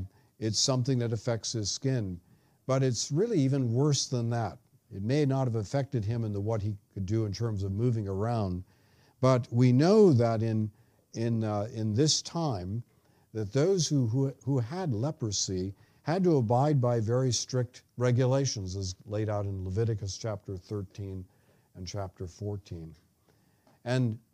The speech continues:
what it really meant was that they had to separate themselves from all society. If you had leprosy, you could not have any physical contact. You could not have any social contact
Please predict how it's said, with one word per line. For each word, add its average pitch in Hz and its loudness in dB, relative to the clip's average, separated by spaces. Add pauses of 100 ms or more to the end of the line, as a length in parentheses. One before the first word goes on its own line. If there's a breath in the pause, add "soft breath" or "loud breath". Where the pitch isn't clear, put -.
(160)
what 175 2
it 156 -4
really 156 2
meant 104 -4
was 110 -4
that 107 -4
they 123 -2
had 143 0
to 107 0
separate 110 -2
themselves 101 -2
from 107 -8
all 107 -4
society. 92 -4 (160)
If - -10
you 113 -2
had 110 0
leprosy, 127 -2
you 113 -2
could 95 -8
not 101 -8
have 95 -8
any 113 -2
physical 123 -4
contact. 104 -8
You 95 -8
could 113 -4
not 110 -4 (380 soft breath)
have 113 -4
any 117 0
social 127 -2
contact 101 -8